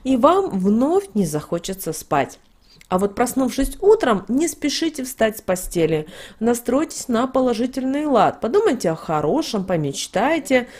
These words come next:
Так вы будете окружать себя светлыми энергиями и не будете подпускать к себе негатив.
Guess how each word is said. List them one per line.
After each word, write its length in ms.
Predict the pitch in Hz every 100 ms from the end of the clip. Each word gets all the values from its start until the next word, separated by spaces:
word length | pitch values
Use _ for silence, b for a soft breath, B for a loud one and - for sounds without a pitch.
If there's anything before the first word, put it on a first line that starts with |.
| B _
Так 340 | 170 151 151
вы 120 | 262
будете 420 | 262 285 311 - 226
окружать 580 | - 175 151 165 254
себя 240 | - 190 160
светлыми 680 | - 190 226 269 240 214 208
энергиями 960 | 185 160 156 233 311 254 226 180 160 B B 196
и 80 | 311
не 140 | 349 311
будете 400 | 196 143 135 151
подпускать 640 | 143 - 156 - - -
к 60 |
себе 340 | - 151 139 143
негатив. 680 | 180 156 139 - 151 147